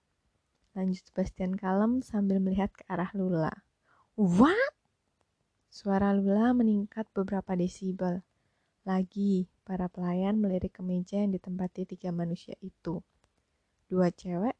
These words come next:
dan seorang cowok. "Ngebakar bulu jembut lo maksud si Sep?" Langit menyeringai puas kali ini.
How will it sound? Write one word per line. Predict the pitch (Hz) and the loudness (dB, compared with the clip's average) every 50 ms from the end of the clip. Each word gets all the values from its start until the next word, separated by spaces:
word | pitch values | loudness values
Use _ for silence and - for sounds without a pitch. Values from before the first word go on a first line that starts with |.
| _ _ | _ _
dan | 190 180 180 | -4 -4 -4
seorang | - - - - 180 185 185 190 190 | -6 -8 -8 -6 -4 -4 -4 -4 -6
cowok. | - - 180 175 170 175 - - _ _ _ _ _ _ _ _ _ _ _ _ _ _ _ _ _ _ _ _ _ _ _ _ _ _ _ _ _ _ _ _ _ _ _ _ - _ _ _ _ _ _ _ _ _ _ _ _ _ _ _ _ | -6 -8 -6 -4 -4 -6 -8 -10 _ _ _ _ _ _ _ _ _ _ _ _ _ _ _ _ _ _ _ _ _ _ _ _ _ _ _ _ _ _ _ _ _ _ _ _ -20 _ _ _ _ _ _ _ _ _ _ _ _ _ _ _ _
"Ngebakar | - 202 202 196 202 214 - - 240 240 240 | 0 2 6 6 6 6 4 2 -2 -2 0
bulu | 247 254 262 262 254 | 2 2 2 2 2
jembut | - 262 262 262 269 262 247 - - - | 0 -4 -2 0 2 0 0 0 -4 -2
lo | 185 196 233 262 269 | 2 6 6 6 6
maksud | 254 247 233 - - - - _ _ _ - | 4 2 -2 -4 -8 -16 -20 _ _ _ -12
si | - - 226 214 _ _ _ _ _ _ - | -8 -6 -6 -6 _ _ _ _ _ _ -20
Sep?" | - - - 196 185 185 202 - _ _ _ _ _ _ _ _ _ _ _ _ _ _ _ _ _ _ _ _ _ _ _ _ _ _ _ - | -16 -8 -4 -2 0 0 -2 -2 _ _ _ _ _ _ _ _ _ _ _ _ _ _ _ _ _ _ _ _ _ _ _ _ _ _ _ -6
Langit | 208 196 196 196 202 214 - | -4 -2 -2 -2 -4 -4 -4
menyeringai | 214 196 190 190 190 190 196 190 190 190 190 190 - | -4 -2 0 0 0 0 0 0 2 2 0 0 -2
puas | _ - 196 190 190 - | _ -2 -2 -2 -2 -4
kali | - _ 185 180 - - - 175 | -6 _ -8 -6 -6 -4 -4 -4
ini. | 175 175 170 | -4 -4 -6